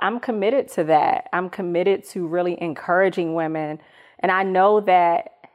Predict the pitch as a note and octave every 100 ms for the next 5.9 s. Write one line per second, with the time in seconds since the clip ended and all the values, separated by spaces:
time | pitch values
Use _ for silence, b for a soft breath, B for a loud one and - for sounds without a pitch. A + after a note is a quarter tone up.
0 | F3+ - - G3 G3 G3+ G3+ F#3 - G3+
1 | F#3+ F3+ F#3 F#3+ F3+ F#3+ E3 D#3 F#3 F3+
2 | D#3 D#3 D#3 - F3+ D#3+ F#3 F3 - -
3 | G3 G3 F3 D#3+ D#3+ b b b b b
4 | b _ F#3+ F3+ F3 D#3+ D#3 F3 F#3+ G#3
5 | F#3 D#3 D3+ - F3 D3 - C#3